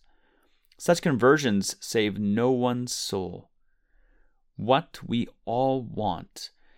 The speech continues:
is a conversion from pride to humility, from high thoughts of ourselves to lowly thoughts of ourselves, from self-conceit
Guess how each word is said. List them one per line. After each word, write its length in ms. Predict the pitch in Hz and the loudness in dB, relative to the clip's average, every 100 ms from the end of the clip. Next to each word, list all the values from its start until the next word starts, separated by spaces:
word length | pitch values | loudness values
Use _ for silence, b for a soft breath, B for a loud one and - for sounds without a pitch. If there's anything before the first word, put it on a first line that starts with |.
| _ - | _ -4
is 200 | 117 113 | -2 0
a 80 | 110 | -2
conversion 800 | - 104 98 117 127 135 143 | -4 -6 0 4 4 2 -6
from 220 | 135 107 90 | -4 -6 -6
pride 680 | - - 110 117 117 123 - _ _ _ | -6 0 2 2 -2 -6 -12 _ _ _
to 140 | - | -6
humility, 960 | 110 - 101 104 110 95 - 78 - - b b b b b | -6 -2 0 0 0 -2 -4 -12 -14 -18 b b b b b
from 220 | - 135 | 2 4
high 360 | 123 131 139 160 | 4 6 6 6
thoughts 440 | - 139 127 135 | 4 4 4 2
of 100 | 123 | 0
ourselves 640 | 110 107 - 120 131 131 - | 2 0 2 4 4 2 -2
to 120 | 135 | -2
lowly 600 | 113 117 127 156 147 120 | 2 8 8 8 4 2
thoughts 460 | - - 85 - - | 0 2 2 0 -6
of 140 | 82 | -4
ourselves, 800 | 87 - - 80 64 - - - b b b b b | -6 -6 -6 -6 -8 -12 -14 -16 b b b b b
from 160 | 127 113 | -2 0
self-conceit 1120 | - 143 165 - 131 - - 139 175 - | 4 4 4 0 -2 0 0 0 -2 -12